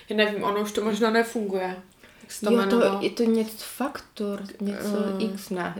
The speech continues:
Speaker 2: X Faktor, ne. <laughs> Ale to jo,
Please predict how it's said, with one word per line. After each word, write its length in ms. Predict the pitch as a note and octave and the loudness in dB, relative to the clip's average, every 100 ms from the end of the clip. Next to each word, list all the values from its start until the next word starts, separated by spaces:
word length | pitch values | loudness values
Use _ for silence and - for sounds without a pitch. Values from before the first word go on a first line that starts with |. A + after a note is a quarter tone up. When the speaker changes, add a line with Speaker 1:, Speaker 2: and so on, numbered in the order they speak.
| - | -2
Speaker 2:
X 220 | - - | 2 4
Faktor, 520 | D4 F#4 - - C#4 | 6 4 10 12 12
ne. 160 | B3+ C#4+ | 12 12
<laughs> 140 | - - F#4+ B4+ C5+ D#4 A4+ A#4 F#4 - - - - - - _ - F5 - - - D5 G4 - | 12 12 12 12 12 12 12 12 12 12 12 0 -2 -14 -16 _ -20 -6 0 2 4 2 2 6
Ale 220 | B3+ B3+ | 8 8
to 140 | B3+ | 4
jo, 220 | B3+ A#3+ | 4 4